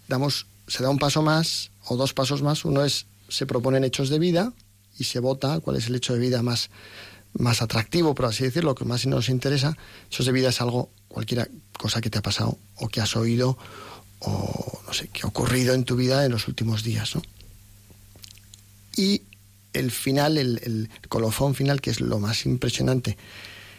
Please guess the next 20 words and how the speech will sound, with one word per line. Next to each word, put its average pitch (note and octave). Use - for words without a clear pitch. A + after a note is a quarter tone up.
y -
es F#2+
fruto -
de, G2+
de -
este A2
disco, B2
es B2
el B2
compromiso G#2
apostólico, -
que B2+
es A#2
salir G#2
a F2+
la F2+
calle G2
y B2
hacer -
algo A2